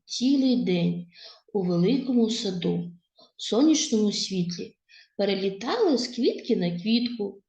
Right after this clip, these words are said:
куштували медок і летіли далі. Час їм дуже швидко минав. Вони так загралися, що й не загляділися,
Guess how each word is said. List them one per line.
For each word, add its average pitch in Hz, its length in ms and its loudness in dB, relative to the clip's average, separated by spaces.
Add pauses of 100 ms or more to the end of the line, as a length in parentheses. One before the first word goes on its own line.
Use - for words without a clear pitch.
(260)
куштували 190 760 2
медок 180 600 0 (180)
і 196 120 -2
летіли 277 520 0
далі. 170 480 -8 (2750)
Час - 680 0
їм 185 280 0
дуже 320 340 0
швидко 247 520 -2
минав. 269 480 2 (680)
Вони 226 420 2
так 226 420 -4
загралися, 196 1040 -2
що - 200 -2
й 214 140 2
не 202 80 0
загляділися, 185 1120 -2